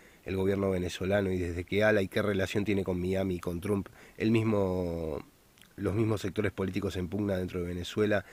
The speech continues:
gente que se vino de Venezuela acá. ¿Cómo puede ser que ocurra eso?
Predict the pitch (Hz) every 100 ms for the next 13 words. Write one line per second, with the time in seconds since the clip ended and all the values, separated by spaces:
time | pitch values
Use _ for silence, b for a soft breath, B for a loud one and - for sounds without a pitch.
0 | B B B - - 117 107 90 - 92
1 | 101 98 87 85 85 - 85 80 78 82
2 | B B - 135 107 98 - 87 85 78
3 | 85 85 80 - - -